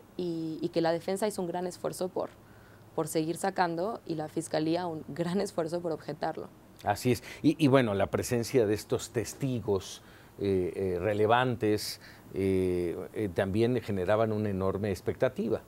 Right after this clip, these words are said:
Speaker 1: Una enorme expectativa y además,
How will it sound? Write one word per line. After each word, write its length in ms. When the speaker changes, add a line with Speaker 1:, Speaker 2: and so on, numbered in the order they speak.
Speaker 1:
Una 100
enorme 220
expectativa 580
y 80
además, 500